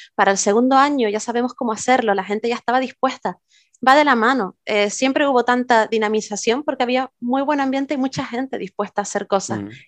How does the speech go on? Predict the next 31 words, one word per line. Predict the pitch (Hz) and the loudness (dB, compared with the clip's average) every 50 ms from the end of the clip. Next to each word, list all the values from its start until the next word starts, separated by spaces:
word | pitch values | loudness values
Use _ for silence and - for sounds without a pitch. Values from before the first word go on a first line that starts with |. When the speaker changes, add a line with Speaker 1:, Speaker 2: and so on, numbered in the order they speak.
| _ | _
Speaker 1:
y | _ 233 | _ -2
que | 220 220 | 0 2
la | 214 214 | 2 2
experiencia | - - 226 220 214 214 - 247 240 | 0 -2 0 0 0 0 0 -2 -2
no | 247 254 | -2 -4
fuera | 247 - 262 247 240 226 | -2 0 0 2 2 0
solo | - - - 247 233 247 285 339 _ _ _ _ _ _ | -2 -4 -4 -2 -2 -2 -4 -4 _ _ _ _ _ _
a | - 196 | -4 -2
tiendas. | 190 214 208 220 226 208 190 190 - _ _ _ _ _ _ - | 0 2 0 2 2 0 -2 -4 -6 _ _ _ _ _ _ 4
Yo | 233 220 | 4 6
también | - 247 240 247 247 240 240 226 | 6 4 4 4 4 2 2 0
fui | - - 262 269 262 269 262 - _ | -4 -2 2 2 2 2 0 -4 _
a, | - 214 202 202 196 196 196 190 190 | 2 4 6 6 6 6 4 4 2
mm, | 190 190 190 190 190 196 196 - _ _ | -2 -4 -4 -4 -4 -4 -6 -8 _ _
al | 214 208 202 | 0 0 0
Salón | - - 208 202 202 202 208 | 2 2 2 2 4 2 2
del | 208 208 208 202 202 202 196 208 | 2 2 2 4 4 2 2 0
Manga | 208 202 202 208 208 | 0 0 0 0 0
de | 202 | 0
Barcelona | 202 202 202 - 226 226 240 254 285 330 - _ _ _ _ _ _ _ _ _ _ _ _ _ - - - - - - _ _ _ | 0 0 -2 -2 0 0 0 0 -2 -4 -10 _ _ _ _ _ _ _ _ _ _ _ _ _ -20 -20 -20 -20 -20 -20 _ _ _
eh, | - 214 214 202 | 2 4 6 6
la | 202 202 | 6 4
impresión | 202 202 202 196 - - 202 208 | 2 0 -2 -6 -4 -2 -2 -4
fue | - - 214 208 - | 0 -2 -2 0 0
pésima | - 226 220 - 240 208 196 190 | -2 -2 0 0 0 0 2 0
en | 185 | 0
muchos | 190 196 196 196 - 208 196 180 | 0 -2 -2 0 0 0 0 0
aspectos, | 196 190 - 220 214 - _ 220 190 - | -2 -2 0 -2 -2 0 _ -8 -2 -2
porque | 202 190 - 196 | -4 -2 0 0
además | 190 202 208 208 | 0 0 0 0
venía | 190 190 190 202 202 208 214 214 220 208 - | 0 0 2 2 4 4 6 6 4 2 0